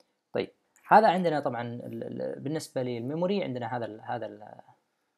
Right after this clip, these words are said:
مرة ثانية هذا الهيب اللي فيه الأوبجكتس، وهذا، آه، آه، ستاك. آه، طبعا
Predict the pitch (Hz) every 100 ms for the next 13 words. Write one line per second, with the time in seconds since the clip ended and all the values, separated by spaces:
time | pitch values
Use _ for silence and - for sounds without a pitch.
0 | _ - 127 117 117 110 107 101 - 202
1 | 208 - 110 - - - 160 185 - -
2 | - _ _ _ _ _ _ - 123 127
3 | - 123 117 113 113 - 117 104 101 95
4 | - 104 - - - 196 240 - - _
5 | _ _ _ _ _ _ _ _ _ _
6 | _ _ _ _ _ _ _ _ _ _
7 | _ _ _ _ _ _ _ _ - 120
8 | 113 123 - 139 123 135